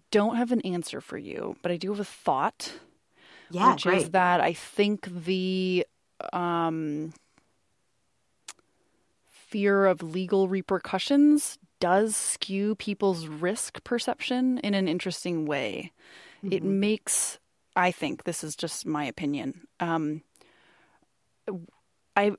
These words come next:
Speaker 1: I s-, I feel like I've, it seems like um, it makes people m-, think that, uh, things that they take, you know, external,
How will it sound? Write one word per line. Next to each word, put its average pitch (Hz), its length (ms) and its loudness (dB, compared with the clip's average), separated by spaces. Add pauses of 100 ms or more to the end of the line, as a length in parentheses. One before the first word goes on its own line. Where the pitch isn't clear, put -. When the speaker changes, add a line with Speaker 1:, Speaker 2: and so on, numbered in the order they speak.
Speaker 1:
I 196 80 4
s-, - 320 -2
I 208 120 2
feel - 320 2
like 262 180 6
I've, 196 280 2 (2500)
it - 140 -2
seems 302 480 6
like 196 460 2 (180)
um, 165 520 -2 (280)
it 190 120 0
makes 226 320 4
people 269 300 4
m-, 208 200 2 (100)
think - 500 -2
that, 180 220 4 (300)
uh, 170 240 2
things 233 460 4
that 208 180 2 (100)
they 175 460 2 (1800)
take, - 500 -10 (280)
you 170 100 -4
know, 147 180 -2 (100)
external, 185 840 -2